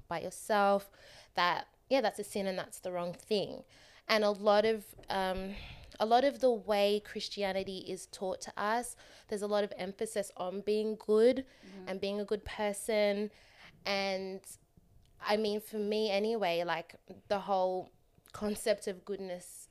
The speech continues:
Speaker 1: in general is something that I don't particularly sus-, subscribe to in the,
Speaker 2: Yeah.
Speaker 1: in the sense that we're taught it.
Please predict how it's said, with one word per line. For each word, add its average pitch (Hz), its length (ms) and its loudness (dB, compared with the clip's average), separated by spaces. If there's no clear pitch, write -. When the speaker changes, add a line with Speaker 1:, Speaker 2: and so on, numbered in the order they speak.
Speaker 1:
in 202 260 -6
general 196 400 2
is 185 140 0
something 175 480 -6
that 160 220 -6
I 185 120 0
don't 180 400 -2
particularly 190 580 -8
sus-, - 380 -10
subscribe 180 600 -2
to 190 200 -6
in 175 160 -4
the, 175 60 0
Speaker 2:
Yeah. 170 200 -2
Speaker 1:
in 190 100 -4
the 185 80 0
sense 180 320 -4
that 160 220 -2
we're 170 160 0
taught 170 380 -6
it. 233 360 -2